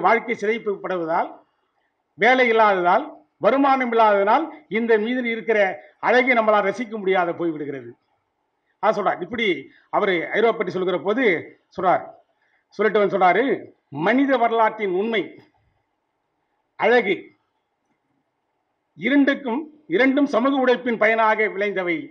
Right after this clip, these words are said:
சமுதாயத்தினுடைய உழைப்பின் பயனாகத்தான் விளைந்தவை, எதுவும் உழைப்பு சக்தி இல்லாமல் எதுவும் உருவானது அல்ல."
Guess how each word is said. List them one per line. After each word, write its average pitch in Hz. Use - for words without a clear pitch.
சமுதாயத்தினுடைய 247
உழைப்பின் 294
பயனாகத்தான் 247
விளைந்தவை, 190
எதுவும் 269
உழைப்பு 294
சக்தி 269
இல்லாமல் 262
எதுவும் 233
உருவானது 226
அல்ல." 185